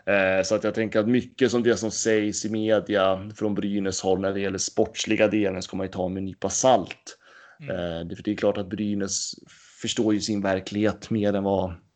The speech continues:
Speaker 1: det uttalar sig om.
Speaker 2: Mm.
Speaker 1: Eh, så.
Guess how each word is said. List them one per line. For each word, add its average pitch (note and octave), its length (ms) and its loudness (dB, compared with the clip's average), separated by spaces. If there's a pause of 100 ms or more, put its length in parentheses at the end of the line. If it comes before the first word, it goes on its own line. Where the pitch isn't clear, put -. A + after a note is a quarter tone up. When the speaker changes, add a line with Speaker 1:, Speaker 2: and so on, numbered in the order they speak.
(540)
Speaker 1:
det A2 100 0
uttalar G#2+ 580 4
sig - 180 -8
om. G1+ 160 -12 (440)
Speaker 2:
Mm. A2 520 -12 (120)
Speaker 1:
Eh, F2+ 80 -10
så. - 360 -10